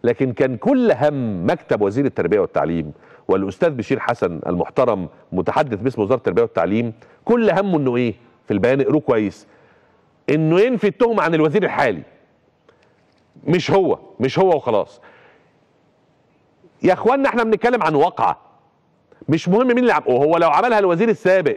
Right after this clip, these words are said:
تبقى عادي مفيش مشكله، مش هي كلها وز-، اسمها وزاره التربيه والتعليم؟ ولا اللي يهمني بس ان انا مش انا؟ تولع بعد كده الوزاره،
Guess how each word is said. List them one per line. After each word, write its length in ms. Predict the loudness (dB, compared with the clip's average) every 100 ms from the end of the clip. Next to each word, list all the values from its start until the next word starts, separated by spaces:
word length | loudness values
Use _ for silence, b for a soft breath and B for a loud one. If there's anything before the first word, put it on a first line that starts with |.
| -4
تبقى 280 | -2 2 2
عادي 200 | 2 0
مفيش 220 | -2 -4
مشكله، 300 | -4 0 0
مش 220 | -2 -2
هي 140 | 0 0
كلها 280 | 2 0 0
وز-، 100 | -2
اسمها 220 | -2 0
وزاره 220 | 0 -2
التربيه 340 | -2 -2 2
والتعليم؟ 480 | 0 0 0 0 -2 B B B -2
ولا 220 | 2 2
اللي 140 | 2
يهمني 340 | 2 2 2 2
بس 280 | 0 -2 -2
ان 160 | 0
انا 160 | 0 0
مش 240 | -2 -2
انا؟ 200 | -2 -4 -10 -20 _ _ _ _ _ _ _ _ 0
تولع 380 | 2 4 2 2
بعد 200 | 0 0
كده 200 | 2 2
الوزاره، 500 | 2 2 2 0